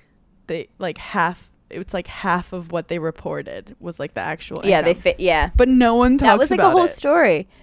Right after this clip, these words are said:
Speaker 2: No, we talked, Hannah, I've talked about it with you. We talked about it on live, I think.
Speaker 1: Oh,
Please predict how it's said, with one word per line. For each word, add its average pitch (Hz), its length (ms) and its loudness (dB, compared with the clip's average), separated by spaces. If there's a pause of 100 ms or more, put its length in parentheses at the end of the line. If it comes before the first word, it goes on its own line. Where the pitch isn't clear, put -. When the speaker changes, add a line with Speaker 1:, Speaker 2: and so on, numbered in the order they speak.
Speaker 2:
No, 349 200 2
we 254 200 2
talked, 262 320 0
Hannah, 226 260 2
I've 180 380 0
talked - 380 0
about 233 260 2
it 277 160 0
with 170 400 -6
you. 170 180 -4
We 175 200 -8
talked - 340 -4
about 185 220 2
it - 160 -2
on 165 260 2
live, 143 320 0
I - 100 -6
think. - 380 -12 (140)
Speaker 1:
Oh, 156 400 -8